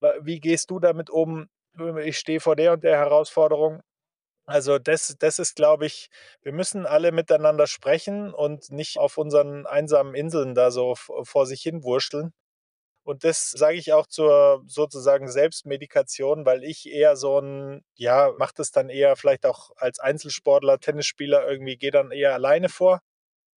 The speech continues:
Und für mich bringt es unglaublich viel, wenn ich einfach so ein Ziel mit jemand anders wie jetzt mit dir bei dem Thema Buch halt formuliere. Und das, das hat mich wirklich reich, reich belohnt.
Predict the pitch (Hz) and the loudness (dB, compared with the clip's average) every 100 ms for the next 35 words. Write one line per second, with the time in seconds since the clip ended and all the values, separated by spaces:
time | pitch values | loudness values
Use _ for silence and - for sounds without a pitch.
0 | _ 143 165 160 180 - 170 180 180 - | _ -8 -4 -4 -4 -4 -4 0 -2 0
1 | - 247 247 202 190 202 190 - - 202 | 2 2 2 2 2 2 -2 -8 -6 -4
2 | 196 143 147 156 - - 143 - 156 - | -2 2 0 0 -8 -2 -2 0 -2 -2
3 | 139 135 - 151 156 151 135 127 131 131 | -4 -4 -8 -4 0 0 -2 -4 -2 0
4 | 127 127 135 131 - 123 127 - 123 - | 0 0 0 0 -4 -4 -4 -6 -10 -6
5 | 135 135 123 123 127 123 135 120 110 127 | 2 2 4 0 -2 -6 0 0 0 -8
6 | - 127 120 - 120 117 117 120 139 139 | -2 0 0 0 -2 -2 -2 0 2 2
7 | 120 117 123 - - - 117 127 - 127 | 0 -6 -8 -8 -10 -10 -2 -2 -2 -6
8 | 117 - 123 135 - - - - - - | -8 -10 -10 -10 -8 0 0 0 -6 -16
9 | - 123 135 - 123 117 123 113 | -4 0 0 -2 -4 -2 -2 -8